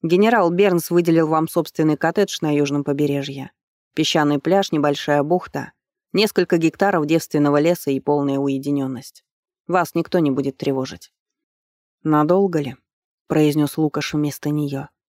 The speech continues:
Нейман пожал плечами. «Давайте оставим будущее в покое и подумаем о сегодняшнем дне. Вы живы и вместе.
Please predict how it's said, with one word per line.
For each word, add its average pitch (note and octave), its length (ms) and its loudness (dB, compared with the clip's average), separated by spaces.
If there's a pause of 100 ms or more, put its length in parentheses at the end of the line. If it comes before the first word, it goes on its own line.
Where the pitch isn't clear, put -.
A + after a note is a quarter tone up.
(320)
Нейман F#3 360 2
пожал E3 300 -2
плечами. D3 640 -8 (840)
«Давайте F#3 440 2
оставим D3+ 460 2
будущее D3+ 420 2
в - 80 -8
покое C#3 540 -6 (140)
и D#3+ 120 0
подумаем E3+ 500 2
о D3+ 40 -2
сегодняшнем C#3+ 720 -2
дне. D3 280 -8 (480)
Вы E3 240 4
живы F3+ 360 4
и D3 40 0
вместе. C#3+ 580 -4